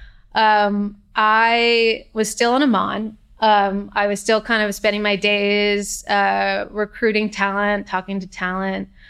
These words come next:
Um, but I had posted on my fos-, uh, Facebook page,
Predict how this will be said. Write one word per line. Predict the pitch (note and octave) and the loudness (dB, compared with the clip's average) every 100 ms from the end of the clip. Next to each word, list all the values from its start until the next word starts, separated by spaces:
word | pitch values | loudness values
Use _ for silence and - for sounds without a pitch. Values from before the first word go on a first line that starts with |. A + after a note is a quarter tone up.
| - - - | -20 -18 -2
Um, | A3 G#3+ G3 G3+ - - - | 2 2 0 -4 -14 -20 -8
but | - A3+ G#3 - | 0 2 2 0
I | A3 | -2
had | G#3+ A3 G#3 F#3+ - | 0 0 0 -4 -8
posted | A3 A3+ A#3 | -4 -2 0
on | A3 | 0
my | G3+ | -2
fos-, | F#3 G#3 G3+ - | -2 -4 -4 -6
uh, | G#3 G3+ F#3+ | -6 -2 -4
Facebook | - C4+ - A3+ | -4 -6 -6 -10
page, | - F#3+ F#3+ F#3+ - | -6 -4 -4 -6 -10